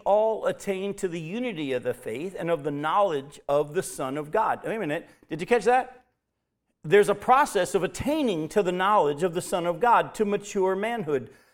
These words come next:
to the measure of the stature of the fullness of Christ, so that we may no longer be what? Children, tossed to and fro by the waves and carried about by every wind of doctrine,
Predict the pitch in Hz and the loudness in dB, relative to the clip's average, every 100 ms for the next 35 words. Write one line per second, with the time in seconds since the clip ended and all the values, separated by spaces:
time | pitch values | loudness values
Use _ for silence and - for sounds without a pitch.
0 | _ - 214 196 190 233 277 165 170 180 | _ 4 4 4 0 0 0 0 -2 0
1 | 185 165 175 - - - 220 240 262 - | 2 2 -2 -6 -10 -6 -2 -2 -2 -4
2 | 156 127 165 180 180 160 196 - - 240 | -6 -4 0 2 2 2 -2 -4 0 2
3 | 254 185 147 180 - - - 202 - - | 4 2 -2 -4 -8 -10 -4 -4 -4 -4
4 | 262 254 180 - - _ _ _ _ _ | -2 -4 -6 -12 -20 _ _ _ _ _
5 | _ - 202 196 202 190 190 190 185 196 | _ -2 2 4 4 2 0 0 2 4
6 | 196 208 262 226 190 208 202 208 135 - | 6 4 2 0 -2 0 4 4 2 -4
7 | - _ _ _ _ _ _ _ - 294 | -20 _ _ _ _ _ _ _ 0 4
8 | 254 147 180 214 202 214 240 - 233 233 | 4 2 -4 0 4 4 4 -4 -4 -4
9 | 220 196 202 196 208 202 160 160 185 185 | -2 2 2 4 4 4 2 0 0 -6
10 | 160 143 202 202 202 175 196 190 185 196 | -8 -6 -4 -2 -2 0 0 2 0 0
11 | 196 208 160 190 196 208 160 143 139 - | -6 -8 -8 -8 -6 -6 -2 -2 -2 -6
12 | 170 175 | -10 -10